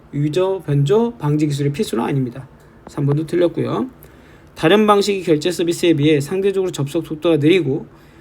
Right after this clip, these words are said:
복잡하지만 높은 보안성을 확보하고 있다. 간편 결제 방식에 대해서 얘기하는데, 간편 결제 방식은 복잡하지 않고 빠른 그 처리 시스템이 장점이기 때문에 사 번도 틀렸죠.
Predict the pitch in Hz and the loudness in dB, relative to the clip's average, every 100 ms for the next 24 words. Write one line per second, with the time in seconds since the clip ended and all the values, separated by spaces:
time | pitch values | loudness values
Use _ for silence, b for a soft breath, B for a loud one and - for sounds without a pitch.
0 | - 147 143 160 165 185 156 120 147 151 | -6 -4 0 2 4 2 0 0 -2 -2
1 | 190 160 147 160 160 175 175 196 - 208 | -2 0 2 2 0 -2 -2 -8 -2 0
2 | 196 165 143 170 147 - - - - - | 2 0 0 -2 -2 -10 -20 -20 -20 -20
3 | - - - - - - - - - - | -20 -20 -20 -20 -20 -20 -20 -20 -12 -6
4 | 151 226 220 220 190 180 180 165 156 147 | 0 4 4 4 0 0 0 2 2 0
5 | 135 127 139 147 - 147 214 226 226 214 | -2 -4 -6 -8 -6 -4 -2 0 0 0
6 | 170 156 143 143 - 202 214 170 139 143 | -2 -2 -4 -4 -2 0 0 -2 -4 -2
7 | 208 254 233 170 131 - - - - - | 0 2 2 0 -4 -10 -20 -20 -20 -20
8 | - 135 131 170 202 226 175 175 160 139 | -6 -2 -2 -2 -2 -2 -2 0 -2 -2
9 | 131 170 202 160 147 131 160 180 123 B | -2 0 0 0 -2 -4 -2 -2 -6 B
10 | B B - 160 185 165 151 180 170 - | B B -8 -4 -2 -4 -4 -4 -6 -10